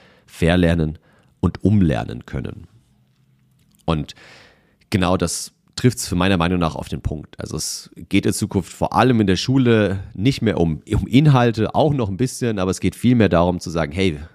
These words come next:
wie können wir den Spaß am Lernen den Kindern wiedergeben? Wie können wir ihnen überhaupt Lernmethoden zeigen? Wie können wir ihnen beibringen, wie sie sich dann eben selbst auch autodidaktisch oder auch in Gruppen mithilfe anderer Dinge aneignen können?“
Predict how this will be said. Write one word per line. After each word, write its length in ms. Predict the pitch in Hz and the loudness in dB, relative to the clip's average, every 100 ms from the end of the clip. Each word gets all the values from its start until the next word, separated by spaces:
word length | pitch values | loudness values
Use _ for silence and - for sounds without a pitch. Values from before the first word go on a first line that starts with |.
| - | -20
wie 340 | 71 71 104 | -12 -2 -2
können 340 | - - 95 90 | 0 0 0 2
wir 180 | 90 87 - - | 2 2 -8 -8
den 100 | 85 | -6
Spaß 420 | - - 87 107 | -4 -2 0 0
am 120 | - 80 | -4 -8
Lernen 300 | 78 78 76 | -6 -6 -8
den 160 | 78 | -12
Kindern 400 | - 90 85 73 | -6 -2 -2 -2
wiedergeben? 540 | 73 78 73 67 - 80 | -2 -4 -2 -8 -6 -8
Wie 60 | |
können 180 | - 95 | -2 2
wir 40 | |
ihnen 100 | 92 | 2
überhaupt 280 | 92 95 - | 2 0 -2
Lernmethoden 720 | 80 90 123 104 - 113 107 90 | 2 4 4 2 2 0 2 -2
zeigen? 440 | - 95 120 98 | 0 2 2 0
Wie 60 | 82 | -2
können 220 | 104 98 | -2 -2
wir 80 | 95 | -2
ihnen 220 | 90 92 - - - - - | -4 -4 -8 -20 -20 -16 -2
beibringen, 480 | - 139 123 117 104 | 0 2 0 0 2
wie 120 | 165 | 2
sie 140 | 131 | 0
sich 180 | 117 113 | 0 0
dann 160 | 110 98 | 0 0
eben 180 | 110 | 0
selbst 360 | 85 101 - - | 2 2 0 -2
auch 100 | 85 | -2
autodidaktisch 680 | 87 104 95 90 151 - 104 | 0 0 0 0 0 0 2
oder 160 | 98 | 2
auch 80 | 90 | 2
in 120 | 98 | 0
Gruppen 280 | - - 127 | -2 -4 -2
mithilfe 360 | 95 110 104 - | -2 -2 -2 -2
anderer 480 | 107 110 85 98 - - _ _ _ 98 | -2 -2 0 -2 -4 -18 _ _ _ 0
Dinge 260 | 107 - | 2 2
aneignen 480 | 107 - 80 85 76 | 0 -2 -4 -4 -8
können?“ 340 | - - - | -8 -10 -12